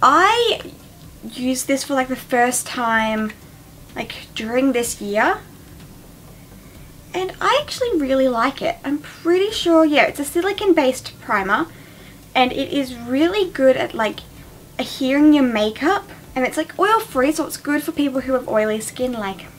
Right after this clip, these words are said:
me. But yeah, I really enjoy this. People say it's just like the Hourglass Mineral Veil Primer, which I do see it in a little bit, but it's not so much like it.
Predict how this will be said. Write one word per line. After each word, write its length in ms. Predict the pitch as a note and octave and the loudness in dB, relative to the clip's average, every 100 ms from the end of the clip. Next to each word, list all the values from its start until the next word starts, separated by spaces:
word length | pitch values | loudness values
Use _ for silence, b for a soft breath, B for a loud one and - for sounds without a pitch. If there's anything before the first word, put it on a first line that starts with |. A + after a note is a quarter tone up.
| - | -8
me. 360 | G#3+ A3 E4 - - - - - - B B B - | -6 -4 -6 -8 -20 -20 -20 -20 -20 B B B -10
But 100 | G#4 | -10
yeah, 80 | G4 - | -10 -12
I 160 | - F#4 | -6 -4
really 260 | G4+ G#4 F#4 | -2 2 4
enjoy 260 | D4 C4 | 4 2
this. 280 | B3+ E4 - B B B B - - | 4 2 -2 B B B B -14 2
People 300 | F4 G4 G#4 | 2 4 0
say 300 | - F#4 E4 | 2 2 2
it's 480 | D4 D4 - - - | 0 -4 -8 -8 -8
just 520 | C4+ B3 B3+ C4 C#4+ | -2 2 2 0 0
like 380 | B3+ A#3 A#3 - | 2 2 0 -10
the 600 | A3+ A3 G#3+ G#3 G3+ - - - - - - - - - - - - | -8 -4 -2 -4 -6 -10 -18 -20 -20 -20 -20 -20 -20 -20 -20 -20 -2
Hourglass 880 | A3+ A3+ A3+ A3 G#3+ G#3 G#3 G#3+ - B B | 4 8 6 8 8 10 8 4 -6 B B
Mineral 400 | A3+ A3+ A#3 A3 | -6 -4 -2 -2
Veil 280 | G#3 G3+ G#3+ | -2 -2 -2
Primer, 520 | G#3+ C4+ C4+ D4+ G#4 - B B B B B - | -2 -4 0 0 0 -6 B B B B B -4
which 180 | E4+ - | -4 0
I 80 | E4+ | 0
do 180 | F4+ G4+ | 2 0
see 400 | - - A#3+ C4+ | 0 -2 -2 -2
it 80 | D4 | -2
in 140 | B3 | -4
a 120 | A#3 | -2
little 280 | A3 G#3 B3 | 0 2 2
bit, 320 | D#4 G4 - B B B - | 2 0 -4 B B B -2
but 260 | C4 B3 B3 | 2 2 0
it's 220 | B3 - | -6 0
not 260 | C#4+ D4+ - - | 2 2 0 -16
so 720 | - - - F#3+ G#3+ A#3+ A#3+ | -14 -12 -2 2 4 4 0
much 320 | A#3+ A3+ - A#3 | 0 -2 -2 -2
like 240 | B3 - | -2 0
it. 200 | G4 F4 | 0 0